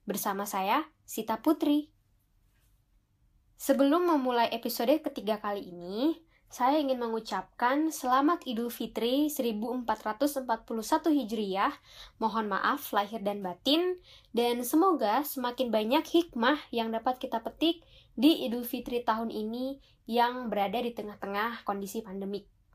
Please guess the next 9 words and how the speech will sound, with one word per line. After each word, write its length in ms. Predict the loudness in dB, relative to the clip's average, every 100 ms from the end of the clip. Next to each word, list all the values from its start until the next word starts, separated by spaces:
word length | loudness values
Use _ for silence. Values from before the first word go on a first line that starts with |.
| _ _ _ _ _ _ 2
Dan 320 | 4 6 2
saya 240 | 2 4 4
juga 240 | 4 4
ingin 160 | 4 0
berterima 480 | -2 -2 -2 -2
kasih 560 | -4 -6 0 2 4 0 -4
untuk 420 | -8 -6 -4 -4 -4
teman-teman 840 | 0 2 2 2 2 2 4 2 -2 -12 -8 2
karena 640 | 4 4 4 4 4